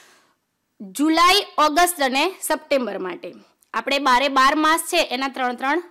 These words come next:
ભાગ પાડી દીધા છે જેથી આપણે સરળતાથી યાદ રાખી શકીએ. તો જુલાઈ, ઓગસ્ટ અને સપ્ટેમ્બરનો કોડ. તો સૌપ્રથમ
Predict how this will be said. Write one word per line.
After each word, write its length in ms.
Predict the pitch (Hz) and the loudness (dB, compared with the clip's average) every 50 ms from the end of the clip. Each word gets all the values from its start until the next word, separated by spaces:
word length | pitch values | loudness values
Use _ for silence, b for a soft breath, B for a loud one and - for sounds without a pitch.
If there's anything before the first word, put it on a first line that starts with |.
| _ | _
ભાગ 220 | 320 349 370 359 359 | 2 2 2 2 2
પાડી 220 | - 285 254 247 240 | 0 -2 0 0 -4
દીધા 300 | 226 240 233 226 220 226 | -6 -8 -6 -4 -4 -4
છે 120 | 226 240 | -4 -6
જેથી 280 | 233 254 254 247 285 262 | -6 -6 -6 -4 -2 -4
આપણે 240 | 240 247 240 240 254 | -2 -2 -4 -6 -6
સરળતાથી 800 | 247 262 220 226 233 233 - 214 208 - 254 285 381 381 _ - | -4 -4 -2 -2 -4 -4 -4 -6 -8 -6 -8 -10 -10 -10 _ -2
યાદ 220 | 339 370 381 302 | 2 2 2 2
રાખી 280 | 285 247 240 240 - 214 | 2 -2 -2 -2 -6 -12
શકીએ. 360 | 208 - 202 202 - 202 196 196 B B B B B B B B | -10 -10 -14 -14 -12 -14 -14 -14 B B B B B B B B
તો 120 | 254 262 | 0 0
જુલાઈ, 440 | 247 214 262 285 294 311 330 359 381 - - | 0 0 -2 -2 2 4 4 4 2 0 0
ઓગસ્ટ 380 | 262 277 269 262 302 311 311 311 | -2 -2 2 2 0 0 0 -2
અને 160 | 294 285 320 | 0 0 0
સપ્ટેમ્બરનો 680 | 320 - 339 349 - - 370 349 302 269 247 233 220 208 | 0 0 -2 -4 0 2 2 2 2 2 0 -2 -4 -8
કોડ. 240 | 196 - 202 196 202 b b b b b - | -8 -8 -12 -12 -12 b b b b b -2
તો 160 | 277 285 302 | 2 2 2
સૌપ્રથમ 760 | 302 - 339 339 370 349 359 349 339 - 349 349 339 359 370 349 | 2 2 2 2 2 2 2 0 2 2 2 2 4 2 0 0